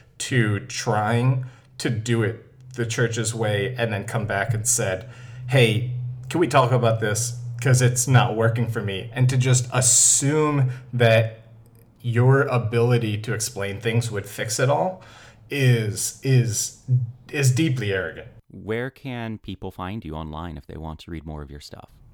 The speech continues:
Speaker 1: Yeah, they can find me, uh, I'm on Twitter at P Gothman. That's P G O T H M A N. Um, on Medium, if you just search for Patrick Gothman, I'm sure you'll find some of my other writings on there. So, yeah, thanks for having me on, Stephen. It's been a blast.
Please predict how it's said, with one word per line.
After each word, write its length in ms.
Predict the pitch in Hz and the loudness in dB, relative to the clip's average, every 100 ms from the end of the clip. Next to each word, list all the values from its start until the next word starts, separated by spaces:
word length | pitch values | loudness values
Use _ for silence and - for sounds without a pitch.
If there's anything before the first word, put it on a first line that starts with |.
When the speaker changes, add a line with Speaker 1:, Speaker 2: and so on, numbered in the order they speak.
| - - - - | -20 -20 -14 4
Speaker 1:
Yeah, 180 | 220 - | 6 6
they 100 | 196 | 4
can 120 | 208 | 2
find 300 | 196 202 196 | 4 4 4
me, 240 | 185 185 | 4 4
uh, 320 | 151 151 143 139 | 6 6 6 2
I'm 140 | 160 | 2
on 160 | 156 131 | 2 2
Twitter 380 | 170 165 175 | 4 6 6
at 260 | 170 131 131 | 4 2 0
P 140 | 165 | -2
Gothman. 560 | 135 139 131 156 147 147 | 0 0 0 -2 -4 -2
That's 220 | 127 127 | -2 -4
P 260 | - 151 135 | -6 -4 -2
G 240 | 139 135 | 0 4
O 140 | 127 131 | 4 4
T 220 | 135 135 | 2 2
H 240 | 123 123 | 2 0
M 220 | 123 123 | 0 0
A 260 | 123 120 110 | 0 -2 -4
N. 480 | 117 151 156 165 170 | -4 -4 -4 -6 -6
Um, 340 | 120 117 104 98 | 0 0 0 -2
on 260 | 117 127 | 2 4
Medium, 360 | 147 156 147 143 | 6 4 4 4
if 100 | 131 | 2
you 60 | |
just 200 | 123 127 | 2 2
search 260 | 139 127 127 | 4 2 0
for 160 | - 110 | -4 -2
Patrick 380 | 127 117 127 | 0 0 -2
Gothman, 380 | 123 110 110 113 | -2 -2 0 0
I'm 80 | 107 | 2
sure 140 | 107 120 | 2 2
you'll 120 | 110 | 2
find 280 | 113 110 110 | 0 0 0
some 140 | 113 | -2
of 80 | 104 | -2
my 100 | 104 | -2
other 160 | 107 | -2
writings 380 | 101 98 101 110 | 0 0 -2 -4
on 120 | 101 | -4
there. 220 | 101 98 - | -2 -4 -4
So, 400 | - 101 92 - - - - | -4 -2 -2 -4 -14 -16 2
yeah, 180 | 156 147 | 6 8
thanks 160 | 165 170 | 6 8
for 60 | |
having 160 | 185 151 | 8 10
me 60 | 156 | 8
on, 120 | 190 | 6
Stephen. 260 | - 98 | 2 -2
It's 100 | 92 | -4
been 160 | - 127 | 4 6
a 40 | |
blast. 440 | 127 147 - - | 8 8 6 0